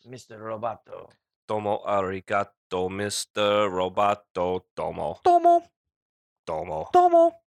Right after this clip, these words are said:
Speaker 2: That was good, actually.
Speaker 1: Yeah, it was.
Speaker 2: Well, Kyle, I had a shitty weekend.
Speaker 1: That
Speaker 2: And
Speaker 1: sounded like a shitty
Speaker 2: dude.
Speaker 1: weekend. I feel bad for you. That's r-, that's rough.
Speaker 2: Pretty bad.
Speaker 1: Sorry to hear that, man.
Speaker 2: And, uh, you know, the one guy I thought I could count on the call,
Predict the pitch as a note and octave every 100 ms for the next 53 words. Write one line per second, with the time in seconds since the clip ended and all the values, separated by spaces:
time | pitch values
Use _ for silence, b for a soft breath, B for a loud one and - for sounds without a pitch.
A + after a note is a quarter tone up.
0 | _ _ _ _ _ _ - D2+ - E2
1 | D#2+ F2 _ _ _ A#2+ - C2 B1 _
2 | _ _ _ _ _ _ _ _ A#2+ C3
3 | C3 C3+ D3 D#3 C3 A#2+ G#2+ A2 F#2+ F2+
4 | F2+ F#2 B2 _ - B B B G#2 A#2+
5 | B2 - B2+ A2+ G#2+ G2+ G2 - G2+ G2+
6 | G2+ G2 G#2+ - A#2 G#2+ G#2+ F#2+ G2+ F#2+
7 | G2+ - - G#2+ G#2 - A2 G#2+ A2 G#2
8 | F#2 - _ _ _ _ - C3 G#2 E2+
9 | D#2 D2+ - _ _ - A2 A2 G#2+ G#2+
10 | G2+ F#2+ - G#2+ A2+ A2 - B2 C#3+ B2+
11 | A#2 A2 G2+ B2 E3+ D3 C#3 C3 B2+ A#2+
12 | A#2 G#2+ G2 - B2+ C3 B2 A#2+ - C3
13 | A#2+ G2 F2+ F2 G2+